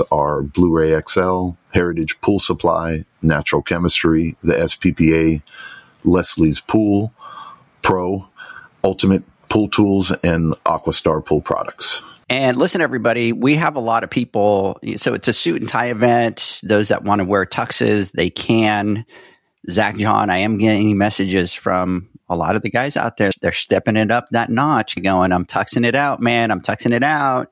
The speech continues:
Speaker 2: And let me tell you, some of the other people said, "Hey, it's difficult to travel with the tux." Totally get that. Totally get that. Here's one thing that I found out last night. So last night, John, what time was I <laughs> calling you last night from the Men's Wearhouse?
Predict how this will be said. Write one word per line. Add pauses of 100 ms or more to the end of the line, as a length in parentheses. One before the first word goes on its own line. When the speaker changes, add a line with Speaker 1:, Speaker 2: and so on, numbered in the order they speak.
(380)
Speaker 2:
And
let
me
tell
you,
some
of
the
other
people
said, (440)
"Hey,
it's
difficult
to
travel
with
the
tux." (360)
Totally
get
that. (140)
Totally
get
that.
Here's
one
thing
that
I
found
out
last
night.
So
last
night, (100)
John,
what
time
was
I
<laughs>
calling
you
last
night
from
the
Men's
Wearhouse?